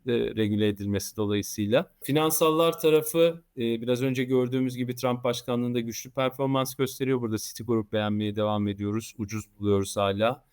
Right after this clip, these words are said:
Temel madenler tarafında altın ve bakır üreticileri Freeport ve Barrick Gold bizim beğendiğimiz hisseler arasında. Solar şirketler tarafında da aslında biz First Solar'ı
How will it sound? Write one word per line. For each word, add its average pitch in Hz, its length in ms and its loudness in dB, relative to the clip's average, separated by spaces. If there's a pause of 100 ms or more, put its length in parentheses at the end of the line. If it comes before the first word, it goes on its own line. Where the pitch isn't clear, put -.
Temel 147 380 2
madenler 147 600 2
tarafında 147 560 -2
altın 123 360 2
ve 131 140 2
bakır 123 240 0
üreticileri 127 880 0
Freeport 120 460 0
ve 117 140 -4
Barrick 110 280 2
Gold 110 260 0 (240)
bizim 104 240 -2
beğendiğimiz 101 500 0
hisseler 107 380 0
arasında. 101 720 0 (100)
Solar 147 500 2
şirketler 131 640 0
tarafında 117 580 2
da 156 340 0
aslında 139 380 0
biz - 300 -4
First 170 220 4
Solar'ı 131 640 2